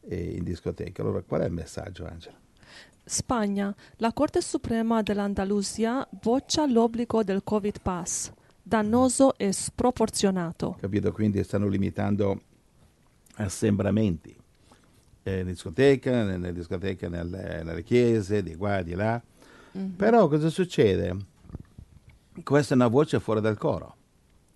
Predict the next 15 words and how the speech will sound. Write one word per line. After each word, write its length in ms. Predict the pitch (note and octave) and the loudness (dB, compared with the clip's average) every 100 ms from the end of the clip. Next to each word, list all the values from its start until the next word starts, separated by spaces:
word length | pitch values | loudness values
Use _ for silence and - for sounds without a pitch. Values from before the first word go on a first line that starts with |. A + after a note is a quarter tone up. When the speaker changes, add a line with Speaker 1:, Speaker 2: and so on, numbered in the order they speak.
| _ _ _ _ _ _ _ _ _ | _ _ _ _ _ _ _ _ _
Speaker 1:
Qui 300 | - D3 A2+ | 2 4 4
la 200 | G2+ G#2+ | 4 2
Corte 380 | - E3 E3+ C#3+ | 4 2 2 0
Suprema 420 | - A#2+ C#3+ B2 | 0 2 4 4
dell'Andalusia, 720 | G#2 G2+ G2+ G#2 G2 A#2 F#2+ | 4 4 4 2 2 2 0
che 120 | - | 0
sarebbe 300 | G2+ B2 A2+ | 0 0 0
come 180 | G2+ G2 | 0 -2
dire 220 | F#2+ G2+ | 0 -2
la 100 | F2+ | -2
Lombardia, 800 | F#2 F#2 F2 E2 F2 G2 F#2 E2+ | -2 -2 -4 -6 -4 -4 -4 -6
come 240 | E2 E2+ D#2+ | -6 -8 -6
dire 260 | F2 E2 | -6 -6
il 300 | D#2+ D#2 D#2+ | -8 -10 -12
Veneto, 720 | D#2 E2 E2+ D#2 D#2+ D#2 D2+ | -10 -8 -8 -10 -10 -10 -10